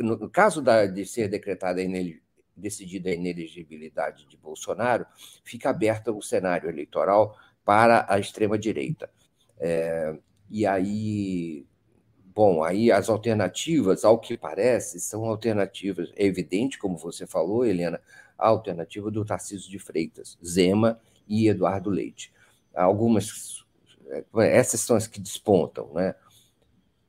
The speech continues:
Eu queria só dizer o seguinte, ahn, todas são mais, vamos dizer assim, técnicas, especialmente o Tarcísio de Freitas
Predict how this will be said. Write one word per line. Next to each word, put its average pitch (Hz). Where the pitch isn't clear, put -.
Eu -
queria 156
só -
dizer 127
o 120
seguinte, 90
ahn, 85
todas 165
são 107
mais, 95
vamos 92
dizer 95
assim, 92
técnicas, 98
especialmente 92
o 76
Tarcísio 78
de 78
Freitas 113